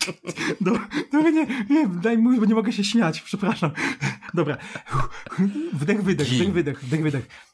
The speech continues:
Speaker 1: Y,
Speaker 2: Ale w sumie
Speaker 1: spokojnie.
Speaker 2: ciekawy dobór ostatnich słów. Nie mogę się śmiać. I to był koniec Karnasia.
Speaker 1: <laughs> Tak. Y, w książce doktor Kynes, imperialny ekolog, jest mężczyzną przysłanym przez imperatora na planetę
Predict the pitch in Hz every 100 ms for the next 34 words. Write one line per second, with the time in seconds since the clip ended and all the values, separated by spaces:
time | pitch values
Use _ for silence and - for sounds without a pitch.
0 | - 185 170 175 - 113 131 185 190 190
1 | 156 147 196 180 139 170 170 156 151 165
2 | 170 160 220 160 120 120 139 135 - 123
3 | 147 131 - - 104 107 90 104 87 -
4 | 87 73 69 - 65 - - - - _
5 | - 277 - - 233 226 196 - - -
6 | 175 - - 165 135 - 127 143 220 214
7 | 226 196 190 _ _ _ - 147 131 120
8 | - _ - _ - 185 - 160 190 208
9 | 190 196 190 147 135 139 - - _ _
10 | _ - 165 175 170 - _ - - -
11 | 160 165 - 147 127 123 - _ _ _
12 | _ - 160 156 170 165 160 160 151 143
13 | 151 127 127 127 156 147 139 127 131 139
14 | 139 139 131